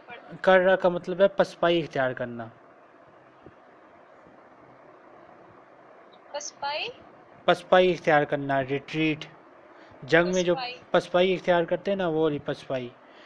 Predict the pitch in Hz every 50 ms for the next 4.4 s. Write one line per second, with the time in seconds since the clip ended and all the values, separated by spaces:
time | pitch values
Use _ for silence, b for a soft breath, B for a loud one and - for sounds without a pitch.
0 | B B B B - 156 147 - - - 165 165 160 160 143 - - 143 135 131
1 | 131 - 131 123 120 120 117 117 - - - - - - - - - - - -
2 | - - - - - - - - - - - - - - - - - - - -
3 | 269 269 254 - 262 269 247 240 - - 262 269 - - - 269 254 254 269 277
4 | 277 - - - 233 220 214